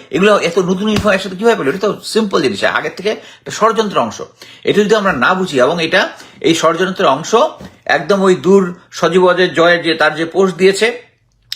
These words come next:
এটাতেই বোঝাচ্ছে he is involved in this। হ্যাঁ, in সে বলতেছে যে ছাত্ররা নাকি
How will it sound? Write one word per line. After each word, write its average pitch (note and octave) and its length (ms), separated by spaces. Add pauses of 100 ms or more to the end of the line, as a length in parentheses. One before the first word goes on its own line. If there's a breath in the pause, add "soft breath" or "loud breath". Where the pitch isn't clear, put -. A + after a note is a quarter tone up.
(140)
এটাতেই G3+ 300
বোঝাচ্ছে G#3 360
he F3 160
is D#3+ 180
involved F#3+ 300
in G3 120
this। F#3 160 (440 soft breath)
হ্যাঁ, F#3 240 (220)
in F#3+ 220
সে F3 180
বলতেছে F#3 500
যে F#3+ 160
ছাত্ররা G3 540
নাকি F#3 360